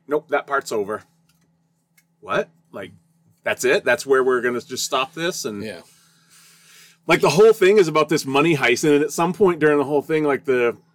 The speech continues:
Speaker 1: everyone just kinda is like, "Well, we're not gonna talk about the money anymore."
Speaker 2: Yeah.
Speaker 1: Okay. And they're, they go in completely ill-prepared.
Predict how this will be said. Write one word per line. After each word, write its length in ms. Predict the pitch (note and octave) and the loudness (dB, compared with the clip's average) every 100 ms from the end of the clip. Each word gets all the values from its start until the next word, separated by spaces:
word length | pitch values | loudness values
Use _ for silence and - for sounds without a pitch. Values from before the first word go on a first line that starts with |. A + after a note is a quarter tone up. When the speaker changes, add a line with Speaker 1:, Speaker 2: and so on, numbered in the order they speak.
| _ G2 | _ -12
Speaker 1:
everyone 300 | A#2 C3 B2 | -8 -6 -6
just 200 | B2 - | -8 -8
kinda 240 | C3+ C3+ | -6 -4
is 140 | A#2+ | -4
like, 200 | B2+ - D3 | -8 -12 -8
"Well, 280 | E3+ C#3+ - | -6 -6 -8
we're 220 | C#3+ C#3 - - | -4 -4 -4 -16
not 120 | B2+ | -14
gonna 100 | G#2+ | -14
talk 240 | G2+ G2 - | -16 -18 -20
about 140 | E2 | -20
the 80 | F#2 | _
money 200 | F2 F#2 | -20 -20
anymore." 420 | F#2 F#2+ F#2+ F#2+ - _ _ _ _ _ _ _ D#3+ | -20 -20 -20 -20 -20 _ _ _ _ _ _ _ -16
Speaker 2:
Yeah. 140 | D#3+ - _ _ _ _ _ _ - | -16 -16 _ _ _ _ _ _ -4
Speaker 1:
Okay. 400 | C#3 G3+ G3 A3 _ _ - | 0 0 -2 -12 _ _ -4
And 120 | C3+ | 2
they're, 220 | C#3+ D3 F3 | 4 4 4
they 100 | A3 | 4
go 160 | B3 | 6
in 140 | G#3 F3 | 6 4
completely 540 | F3+ E3+ C#4+ D3 A#2+ A2+ | -4 -6 -4 -2 -4 0
ill-prepared. 640 | C3 A2+ - A2 E2 A2 | 0 0 -8 -10 -8 -12